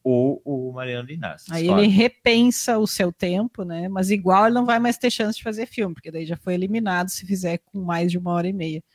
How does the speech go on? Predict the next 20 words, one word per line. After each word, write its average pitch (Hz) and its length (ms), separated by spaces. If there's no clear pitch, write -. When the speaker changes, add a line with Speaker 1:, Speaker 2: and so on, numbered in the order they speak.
Speaker 1:
Olha 110 200
aqui, 110 200
ó, 98 140
o 98 40
Luiz 104 240
Marasquim 104 480
Abrianos 107 420
trazendo 110 420
a 113 40
treta, 113 520
né, 98 180
que - 140
eu 95 140
gosto 98 500
dessa 98 260
treta 104 380
porque 123 160
eu 123 80
assino 123 260
embaixo. 98 500